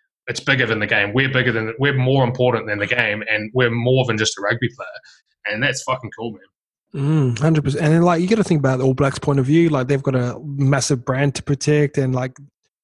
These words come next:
Speaker 2: they've been synonymous with success. They got the highest win rate ever, like, out of any
Speaker 1: Mm.
Speaker 2: fucking team in the whole wide world. It's like ninety-two, ninety-three percent.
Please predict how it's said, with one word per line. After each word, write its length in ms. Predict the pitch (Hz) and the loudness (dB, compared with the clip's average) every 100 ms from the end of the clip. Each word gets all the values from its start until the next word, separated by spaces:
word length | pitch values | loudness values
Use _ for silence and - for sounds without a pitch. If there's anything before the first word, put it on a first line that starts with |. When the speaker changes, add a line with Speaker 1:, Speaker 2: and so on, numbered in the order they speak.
| _ _ | _ _
Speaker 2:
they've 100 | 147 | -6
been 160 | 131 139 | -2 -2
synonymous 600 | - 131 131 151 135 - | 2 2 4 6 4 2
with 100 | 123 | -2
success. 480 | - - 175 185 - | -4 -2 2 2 2
They 80 | 120 | -2
got 120 | 127 | -2
the 60 | |
highest 340 | 110 127 127 - | -2 0 0 2
win 160 | 131 131 | 0 2
rate 240 | 131 127 - | 0 -2 0
ever, 420 | 156 139 107 113 | 0 2 -2 -4
like, 260 | 123 120 - | -6 -6 -4
out 140 | 127 | -2
of 120 | 127 120 | 0 0
any 220 | 131 135 | 0 0
Speaker 1:
Mm. 40 | |
Speaker 2:
fucking 300 | - 123 143 | 0 -2 0
team 220 | 127 135 | 2 2
in 60 | 131 | 2
the 60 | 120 | 2
whole 180 | 131 | 2
wide 240 | 127 123 123 | 2 0 2
world. 200 | 143 175 | 2 2
It's 80 | 120 | 2
like 100 | 123 | 0
ninety-two, 480 | 131 127 131 - 139 | 2 2 2 2 2
ninety-three 440 | 135 127 123 131 | 4 2 2 -2
percent. 460 | 127 135 - 170 | -4 -4 0 0